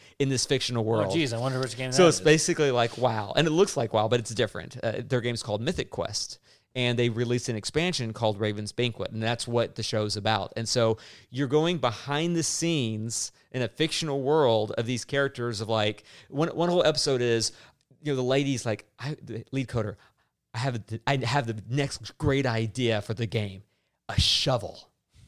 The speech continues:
Speaker 2: <laughs>
Speaker 1: We can, we can, we can, you know, we can re-,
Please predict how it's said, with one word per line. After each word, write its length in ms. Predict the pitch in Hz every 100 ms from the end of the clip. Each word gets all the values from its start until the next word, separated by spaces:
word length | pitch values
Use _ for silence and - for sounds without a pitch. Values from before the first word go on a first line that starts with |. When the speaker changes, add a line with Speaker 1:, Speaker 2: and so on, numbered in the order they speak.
| _ _ _
Speaker 2:
<laughs> 80 | 120 113 - -
Speaker 1:
We 120 | 160
can, 320 | - 135 113
we 160 | - 165
can, 200 | 135 113
we 80 | 139
can, 160 | 147 139
you 60 |
know, 180 | 127 117
we 180 | 117 139
can 360 | 135 123 127
re-, 440 | 135 175 175 170